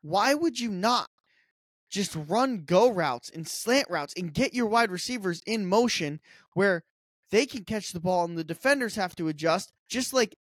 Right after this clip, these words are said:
they are doing to your guys with E T N? Like, stop trying to run a jet sweep where he needs to plant and get upfield. He slips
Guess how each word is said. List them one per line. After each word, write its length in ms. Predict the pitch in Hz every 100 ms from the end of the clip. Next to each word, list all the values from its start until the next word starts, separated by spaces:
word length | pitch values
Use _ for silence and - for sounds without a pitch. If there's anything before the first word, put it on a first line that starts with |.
| _
they 180 | 165 269
are 120 | 247
doing 340 | 170 214 208 185
to 120 | 170
your 200 | 175 294
guys 320 | 202 180 175
with 120 | 180 247
E 120 | 262
T 220 | - 285
N? 220 | 330 202 - _ _ _ -
Like, 220 | 240 - _ _ _ -
stop 460 | - - 294 262 -
trying 280 | - 269 269
to 80 | 220
run 240 | 226 269
a 60 | 190
jet 280 | 226 254
sweep 380 | - - 285 220
where 120 | 208
he 160 | 196 220
needs 200 | 233 208
to 100 | 202
plant 460 | - 240 285 240 -
and 120 | 214 202
get 140 | 262
upfield. 520 | - - 302 269 180 _ - -
He 140 | 277
slips 440 | 269 - 320 269